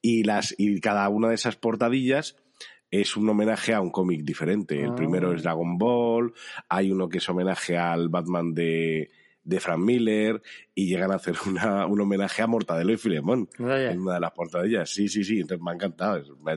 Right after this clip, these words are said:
Speaker 1: me ha hecho muchísima gracia.
Speaker 2: Joder, qué bueno. Que
Speaker 1: Sí, es muy, un cómic, un tebeo muy bruto, muy bruto y muy chulo.
Speaker 2: Ah, guay, guay. Encima lo tienes dedicado, ¿no? ¿Qué te puso la dedicatoria?
Speaker 1: Pues nada, pues, eh, para Javi, eh, con muy, con mucha coherencia.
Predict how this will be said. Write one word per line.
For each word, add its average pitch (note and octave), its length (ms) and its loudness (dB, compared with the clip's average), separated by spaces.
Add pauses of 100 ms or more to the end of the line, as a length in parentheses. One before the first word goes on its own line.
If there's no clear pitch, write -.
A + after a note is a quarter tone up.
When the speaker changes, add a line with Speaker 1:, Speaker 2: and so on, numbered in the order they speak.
Speaker 1:
me E2+ 80 -2
ha - 20 -6
hecho F2 140 -10
muchísima E2+ 360 -10
gracia. D2 320 -12
Speaker 2:
Joder, G#2 160 -12
qué G#2 80 -12
bueno. G#2+ 320 -10 (540)
Que C3 100 -2
Speaker 1:
Sí, A2 200 0
es D#2 80 0
muy, F2 160 2
un D#2+ 140 -2
cómic, F#2+ 340 0
un E2+ 80 -2
tebeo G2+ 180 4
muy F2+ 260 0
bruto, C#2 300 -6
muy C#2+ 140 -4
bruto C2+ 220 -8
y - 20 -6
muy C#2+ 120 -8
chulo. - 300 -12
Speaker 2:
Ah, G2+ 140 -14
guay, G2 180 -12
guay. G2+ 240 -10
Encima A2+ 240 -4
lo C3 80 0
tienes C#3+ 200 -2
dedicado, B2 440 0
¿no? D#3 100 -2
¿Qué D3+ 100 -4
te C#3 100 -2
puso C#3+ 240 -4
la C3+ 100 0
dedicatoria? C#3 500 -2 (640)
Speaker 1:
Pues G#2+ 280 4
nada, A2 360 2
pues, E2 380 0
eh, D2 400 0
para C#2 140 -2
Javi, D#2+ 300 0
eh, A#1+ 960 -12
con D#2+ 120 -6 (460)
muy, F2+ 340 2
con E2+ 140 -2
mucha F2 400 0
coherencia. D#2 480 -2